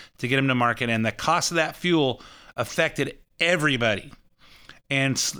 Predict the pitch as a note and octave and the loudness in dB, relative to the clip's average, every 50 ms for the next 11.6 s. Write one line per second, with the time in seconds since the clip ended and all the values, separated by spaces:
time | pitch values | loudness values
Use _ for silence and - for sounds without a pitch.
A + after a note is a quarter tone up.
0 | - - C#3+ C3+ C3 C3 B2+ B2 B2 B2 A2 - - D#3+ E3 E3 E3 D#3+ D3 D3+ | -8 -4 -2 0 0 0 0 0 0 0 0 0 2 2 2 2 0 0 2 2
1 | D3 D3 D#3 F3+ F3+ - - C#3+ C3+ B2 A#2+ - - D3 - - C#3+ B2+ B2+ C#3+ | 2 2 2 2 0 -2 0 0 0 0 0 0 0 -2 0 0 0 2 2 2
2 | D3+ - - C#3 C3 A#2 - C3+ B2 A#2 A#2+ A2+ - G#2+ - - - D#3 D3+ C3 | 0 0 0 0 0 0 -2 -2 -2 -2 -2 -2 -2 -4 -4 0 2 2 2 2
3 | G#2+ F#2+ - - - - - - - - - C3 B2 A#2 - - C3+ B2+ - - | 2 0 -4 -10 -14 -16 -20 -20 -18 -10 -6 -4 -4 -2 0 0 0 0 0 -2
4 | - - A#2+ A2 G#2+ G#2+ A2+ - - - G#2 C#3 C3 A#2+ - - C#3 C#3 B2 - | -2 0 0 2 2 0 -2 -6 -8 -12 -10 -8 -8 -6 -2 -2 -2 0 -2 -4
5 | - - A2+ A2 C3+ C#3+ D#3 C#3+ - - D#3+ E3 C#3+ C3+ A#2 G#2+ - - C3+ B2 | -6 -6 -4 -2 0 0 0 0 0 0 0 0 0 0 -2 -2 -2 -2 -2 -2
6 | - - - - - C#3 C3+ C3 - - A#2+ A#2 C3 C#3+ C3+ B2+ A2 G2 - - | -2 -6 -6 -4 -2 0 0 0 -2 -2 0 0 0 2 2 0 0 -2 -4 -8
7 | - - - - - - - - - B2+ B2+ B2 - D3 C#3 C3+ - - - - | -16 -20 -20 -20 -20 -20 -12 -6 -2 -2 -2 0 0 0 0 0 0 -2 -2 0
8 | C3+ C3 B2+ B2+ B2 B2 A#2+ A#2 A#2 A#2 A#2 - C#3+ C3 B2+ B2 A#2+ B2 B2+ B2+ | 0 2 2 4 4 4 4 4 4 2 0 -2 -2 -2 0 0 2 2 0 0
9 | B2 - - - D3 C#3+ C#3+ C3 - - - A2+ C#3+ C3+ C3 C3 - - - D3 | -2 -2 -2 0 2 2 2 2 0 -4 -8 -8 -6 -6 -6 -6 -4 -2 0 0
10 | C#3 - - C3 B2 B2 B2+ C3 C3 B2 A#2 C3 C#3 C#3 D3+ - - F#3 E3 D3 | 0 0 -2 -2 0 2 2 2 2 2 2 0 0 0 -2 -2 -2 -2 -2 -2
11 | C#3 B2+ B2 - - - C3 C3 C3 - - | -2 -4 -6 -6 -4 -2 0 0 0 -2 -4